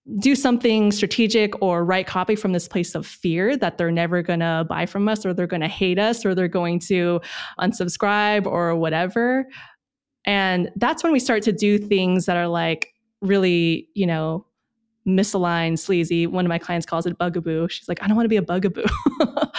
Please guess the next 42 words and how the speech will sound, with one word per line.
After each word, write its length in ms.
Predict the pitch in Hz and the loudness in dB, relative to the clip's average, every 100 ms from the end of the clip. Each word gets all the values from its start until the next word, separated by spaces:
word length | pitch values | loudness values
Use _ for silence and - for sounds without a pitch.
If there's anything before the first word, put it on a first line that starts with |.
| - - 466 320 | -2 -2 -2 -4
So 640 | - 233 208 185 180 - - | -2 2 2 2 2 -2 -2
I, 140 | - - | -2 0
I 160 | 202 | 0
think 180 | 214 226 | 2 2
there's, 260 | 226 202 202 | 2 2 0
like, 180 | 185 - | -2 -2
the 120 | 170 | -4
fear-based 920 | - 185 185 190 247 262 - - - - _ _ - | -2 0 0 0 0 0 -2 -10 -12 -16 _ _ -2
thing 360 | 233 247 262 - | 0 2 2 2
or, 160 | 202 185 | -2 0
like, 160 | 180 | -2
there's 180 | 190 180 | 0 -2
state 280 | - 180 180 | -2 -2 -2
of 160 | 185 175 | -2 -4
doing 180 | - 185 | -2 -4
something 440 | 185 - 180 180 | -4 -4 -2 -2
when 140 | 175 175 | -2 -2
you're 240 | 170 185 | -2 -4
fear-based. 600 | - 175 175 220 247 - - - - | -4 -6 -2 -2 -2 -4 -14 -20 -2
And 80 | 202 | 0
then 80 | 214 | 2
there's 220 | 226 226 | 2 2
a 80 | 208 | 0
place 280 | 214 190 | 0 -2
where 120 | - 190 | 0 0
you're 160 | 185 | 0
like, 420 | 180 175 175 170 _ - | 0 0 0 -4 _ -4
"I 100 | 196 | 0
believe 320 | 208 190 185 | 2 4 4
in 80 | 175 | 2
this 240 | 160 175 - | 0 -2 -4
shit. 340 | - 71 - 185 | -4 -4 -4 -2
Like, 160 | 185 | -2
I 140 | - 202 | 0 2
believe 320 | 220 202 196 | 2 2 2
in 80 | 196 | 2
my 140 | 180 | 0
offers. 580 | - 170 - 185 180 175 - | -2 -4 -2 -2 0 0 -2
I 100 | 180 | 0
believe 460 | 196 185 185 185 | 0 2 2 2
in 480 | 185 185 175 175 175 | 0 -2 -2 0 0
my 460 | 170 165 165 165 | -2 -2 -2 -4